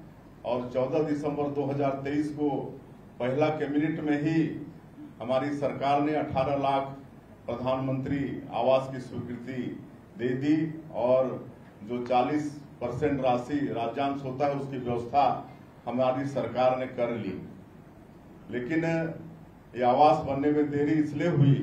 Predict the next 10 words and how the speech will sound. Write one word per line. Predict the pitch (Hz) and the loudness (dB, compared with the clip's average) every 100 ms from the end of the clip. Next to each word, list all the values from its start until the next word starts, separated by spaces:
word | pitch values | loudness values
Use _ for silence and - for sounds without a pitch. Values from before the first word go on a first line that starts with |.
| - - - - - - | -2 -6 -10 -14 -18 -10
कि | 135 | -2
उस | 147 143 | 0 2
वित्तीय | 143 143 147 151 | 4 4 4 2
वर्ष | 151 151 156 - - - - - - - - | 4 2 0 -6 -10 -12 -14 -18 -20 -20 -8
में | 123 135 | -6 2
जो | 147 | 4
रा-, | 143 - - - - - - - - - - - - | 4 2 -2 -12 -18 -20 -20 -20 -20 -20 -20 -20 -8
केंद्रांश | 135 135 147 165 165 - - - - - - - - | -4 2 6 6 4 0 -6 -14 -16 -18 -20 -20 -6
छत्तीसगढ़ | 131 135 151 143 151 | -4 -2 -2 2 2
का | 139 | 4